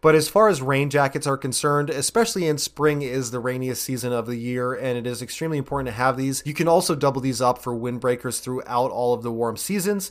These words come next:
But for women's and men's, they have the Patagonia Torrent Shell three L jacket. So this comes in ten different colors at a cost of a hundred forty-nine dollars on Patagonia website. This i-,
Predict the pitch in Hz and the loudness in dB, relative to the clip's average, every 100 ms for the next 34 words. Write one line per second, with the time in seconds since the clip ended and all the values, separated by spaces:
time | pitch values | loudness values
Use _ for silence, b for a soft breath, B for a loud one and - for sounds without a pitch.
0 | - 165 160 160 B 151 170 233 220 196 | 2 6 6 4 B 2 6 6 4 2
1 | 175 202 185 147 139 147 147 143 143 143 | 2 2 4 2 2 0 0 2 6 4
2 | 131 131 143 170 160 143 143 143 139 - | 4 -2 0 0 0 0 2 0 -4 -6
3 | - 151 160 156 - 147 143 147 131 - | 0 2 2 -2 0 2 4 0 -6 -14
4 | - 147 170 180 180 - 143 143 147 - | -8 -4 -2 -2 -2 0 4 4 4 0
5 | 143 120 123 123 - 104 _ - - 175 | -8 -4 2 2 0 -8 _ -6 4 10
6 | 160 156 196 - 151 185 190 190 170 156 | 10 8 4 2 4 4 4 0 0 0
7 | 143 - 170 190 190 190 - 143 143 147 | 0 0 2 2 0 -2 -2 0 2 0
8 | 135 139 135 123 - 143 143 147 156 143 | -2 0 0 0 -2 0 2 2 0 0
9 | 123 131 131 123 135 123 120 120 117 117 | 0 -2 -4 -6 -6 -4 -2 0 2 2
10 | 117 117 110 113 110 110 110 107 123 - | 0 -4 -6 -6 -4 -6 -4 -2 -2 0
11 | 120 120 135 160 160 190 | -2 -2 -2 0 2 0